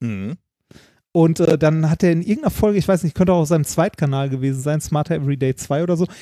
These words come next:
Speaker 2: erzählt, wo der beruflich herkommt, was er macht. Und der hat Raketen fürs Militär entwickelt.
Speaker 1: Echt?
Speaker 2: <laughs> Ja.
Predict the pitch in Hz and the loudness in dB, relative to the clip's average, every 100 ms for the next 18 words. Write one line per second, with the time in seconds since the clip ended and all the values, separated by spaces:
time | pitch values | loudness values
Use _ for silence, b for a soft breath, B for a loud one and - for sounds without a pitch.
0 | B 160 - 202 220 180 175 165 147 147 | B -4 0 0 2 2 4 4 4 2
1 | 240 190 - 196 - 156 147 - 151 185 | 2 0 0 0 2 0 0 0 0 2
2 | - 160 135 165 - 208 - - 269 247 | 0 -2 2 2 2 -2 0 2 2 0
3 | - 202 - 208 214 202 - 226 262 160 | 2 2 2 -2 -2 -6 -2 -2 0 -2
4 | 160 - 151 151 165 - - _ _ - | -4 -4 0 2 2 -2 -10 _ _ -2
5 | 180 190 214 175 | 0 2 0 -2